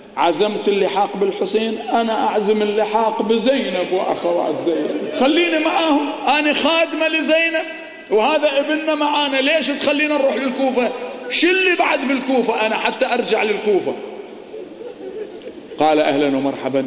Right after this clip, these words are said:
اجي." الآن ما الذي قال له الحسين؟ الحسين قال له: "يا زهير، تذكر رسول الله صلى الله عليه وآله خرج من المسجد، رأى أطفال يلعبون بالتراب،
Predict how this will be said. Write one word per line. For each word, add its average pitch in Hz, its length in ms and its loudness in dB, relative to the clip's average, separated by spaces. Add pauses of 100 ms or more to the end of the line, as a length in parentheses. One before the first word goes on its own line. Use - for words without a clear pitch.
اجي." 127 180 -2 (680)
الآن 160 280 2
ما 180 120 0
الذي 233 280 2
قال 202 360 0
له 180 140 2
الحسين؟ 156 540 -2 (760)
الحسين 160 380 0
قال 160 320 2
له: 160 220 4
"يا 156 140 4
زهير، 165 460 0
تذكر 202 540 -2 (800)
رسول 156 380 2
الله 160 240 4
صلى 151 260 0
الله 147 340 2
عليه 147 360 0
وآله 147 520 2 (540)
خرج 165 400 2
من 175 120 0
المسجد، 180 680 0
رأى 175 360 2
أطفال 196 440 0
يلعبون 190 680 0 (680)
بالتراب، 180 540 2